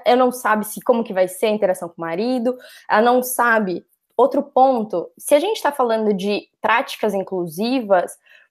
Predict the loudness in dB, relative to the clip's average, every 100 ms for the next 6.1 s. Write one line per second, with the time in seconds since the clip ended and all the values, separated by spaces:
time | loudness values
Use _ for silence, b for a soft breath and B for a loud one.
0 | _ 2 2 4 2 2 2 4 4 4
1 | 0 0 2 4 4 2 -2 -6 2 2
2 | 2 0 0 2 0 0 -4 -2 0 0
3 | 2 2 4 2 2 0 2 2 4 4
4 | 2 -2 _ _ _ _ _ _ _ _
5 | _ -2 2 2 6 6 8 6 4 0